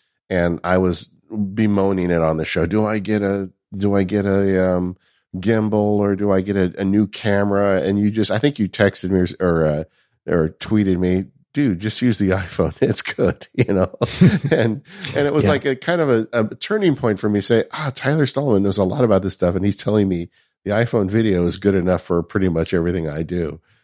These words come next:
Speaker 1: Um, that was several years ago. Uh, how's Apple doing
Speaker 2: Mm-hmm.
Speaker 1: with video on the iPhone at this point?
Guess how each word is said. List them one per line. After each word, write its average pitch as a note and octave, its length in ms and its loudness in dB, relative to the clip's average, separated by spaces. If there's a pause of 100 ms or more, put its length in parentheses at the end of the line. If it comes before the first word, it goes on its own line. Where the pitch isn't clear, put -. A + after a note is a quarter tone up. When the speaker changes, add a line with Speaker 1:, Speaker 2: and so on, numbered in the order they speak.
(260)
Speaker 1:
Um, E2 400 0
that C#3 200 -2
was C#3+ 140 0
several C#3 260 0
years G3 300 0
ago. F2+ 400 0
Uh, A2+ 500 0
how's D#3+ 300 -2
Apple C#3+ 300 0
doing B2 380 2
Speaker 2:
Mm-hmm. G#2+ 80 2
Speaker 1:
with F#2+ 180 -2
video G2+ 400 2
on F#2+ 120 2
the F#2+ 80 0
iPhone F#2 360 0
at E2+ 80 -4
this D#3 180 -2
point? D#2 360 -4